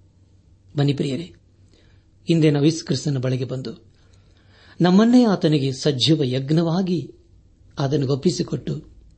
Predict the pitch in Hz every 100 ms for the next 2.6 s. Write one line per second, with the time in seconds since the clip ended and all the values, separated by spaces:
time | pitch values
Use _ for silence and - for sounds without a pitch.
0 | _ _ _ _ _ _ - - - -
1 | - 156 - 143 135 156 190 131 131 143
2 | - 135 131 131 131